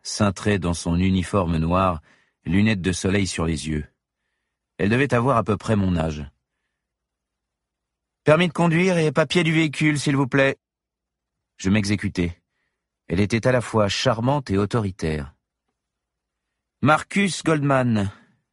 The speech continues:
lut-elle sur mon permis de conduire. « C'est moi », répondis-je en souriant. « Vous arrivez de New York ? » « Oui, après un détour par Concorde. » «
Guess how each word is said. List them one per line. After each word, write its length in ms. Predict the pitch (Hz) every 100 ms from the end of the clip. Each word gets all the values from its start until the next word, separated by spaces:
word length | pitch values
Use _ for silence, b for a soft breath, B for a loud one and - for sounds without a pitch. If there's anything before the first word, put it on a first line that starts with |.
| -
lut-elle 380 | 101 95 117 107
sur 160 | 101
mon 120 | 92
permis 300 | 92 101 101
de 60 | 95
conduire. « 480 | 98 87 85 82 - _ _ _ _ _ _ _ _ -
C'est 160 | 123
moi », 280 | 104 85 110 - _ _ _ _ _
répondis-je 500 | 85 80 92 90 87
en 60 | 85
souriant. « 440 | - 82 78 78 - _ _ _ _ _ _ _ _ _
Vous 160 | 110 135
arrivez 240 | 143 151
de 100 | 143
New 80 | 147
York ? » « 500 | 151 190 - - - _ _ _ _ _ _ -
Oui, 220 | 101 131
après 280 | 117 - 101
un 160 | 95
détour 360 | 95 107 120 113
par 160 | 110 -
Concorde. » « 500 | 101 92 87 90